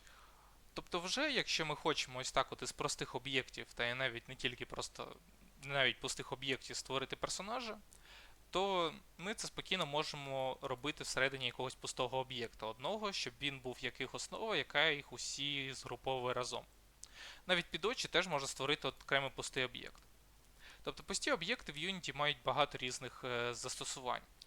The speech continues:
Декілька із них ми потім розглянемо на цьому курсі. І одне з них — це використовувати як просто папки в с-,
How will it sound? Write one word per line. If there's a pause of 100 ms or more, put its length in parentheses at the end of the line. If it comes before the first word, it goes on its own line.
(300)
Декілька
із
них
ми
потім
розглянемо
на
цьому
курсі. (600)
І
одне
з
них —
це
використовувати
як
просто
папки (460)
в (420)
с-,